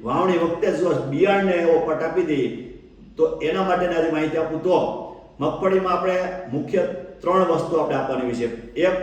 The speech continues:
મુંડા અને ઉધઈ. ખાસ કરીને ઉધઈ નથી આવતી પણ મુંડા આપણે વધારે આવતા હોય, એટલે કે સફેદ ધણ, ઘણા ડોળ કહે, એક એનું ટ્રીટમેન્ટ આપવાની હોય. બીજી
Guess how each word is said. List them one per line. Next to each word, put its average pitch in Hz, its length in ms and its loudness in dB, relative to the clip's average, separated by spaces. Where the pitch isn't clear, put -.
મુંડા 160 400 4
અને - 320 0
ઉધઈ. 143 380 4
ખાસ 156 200 2
કરીને 170 220 0
ઉધઈ 135 300 2
નથી 196 160 4
આવતી 170 200 4
પણ 143 200 0
મુંડા 175 220 4
આપણે 160 220 4
વધારે 156 260 4
આવતા 139 220 2
હોય, 131 100 0
એટલે 143 140 -2
કે 143 140 -2
સફેદ - 460 -4
ધણ, 147 280 2
ઘણા 143 280 -2
ડોળ 170 200 8
કહે, - 480 -2
એક 160 300 -2
એનું 180 320 2
ટ્રીટમેન્ટ 160 320 0
આપવાની 131 280 -6
હોય. 147 180 0
બીજી 196 560 -4